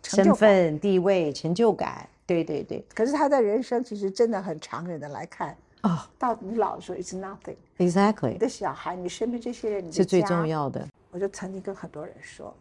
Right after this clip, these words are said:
Speaker 2: 嗯。
Speaker 1: 如果可以的话，尤其在你六十岁以前，
Speaker 2: 嗯。
Speaker 1: 你健康的人，你一定要退休。
Speaker 2: 嗯。
Speaker 1: 你就在五十五岁到六十岁的时候，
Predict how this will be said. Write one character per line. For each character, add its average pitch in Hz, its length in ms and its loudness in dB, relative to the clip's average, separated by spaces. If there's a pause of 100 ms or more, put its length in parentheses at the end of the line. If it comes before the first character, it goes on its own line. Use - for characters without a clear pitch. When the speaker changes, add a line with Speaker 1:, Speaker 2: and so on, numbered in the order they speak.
Speaker 2:
嗯。 135 420 0 (220)
Speaker 1:
如 285 180 6
果 240 140 6
可 - 280 -2
以 208 100 -4
的 - 120 -18
话， 180 300 -10 (440)
尤 196 100 0
其 190 160 -4
在 202 140 -2
你 135 120 -8
六 226 220 4
十 - 140 -16
岁 165 200 -12
以 - 140 -18
前， - 220 -18 (120)
Speaker 2:
嗯。 143 460 2 (500)
Speaker 1:
你 180 140 -6
健 277 280 8
康 226 260 -4
的 196 100 -6
人， 160 200 -8 (140)
你 196 180 -12
一 226 80 2
定 269 180 2
要 220 120 0
退 190 180 -6
休。 160 280 -8 (180)
Speaker 2:
嗯。 165 480 -16
Speaker 1:
你 196 120 -2
就 240 280 4 (300)
在 226 220 -2
五 214 100 -2
十 262 160 -6
五 214 80 -2
岁 220 160 0
到 208 160 0
六 254 160 -2
十 202 120 -10
岁 185 200 -6
的 - 80 -18
时 - 200 -12
候， 185 180 -8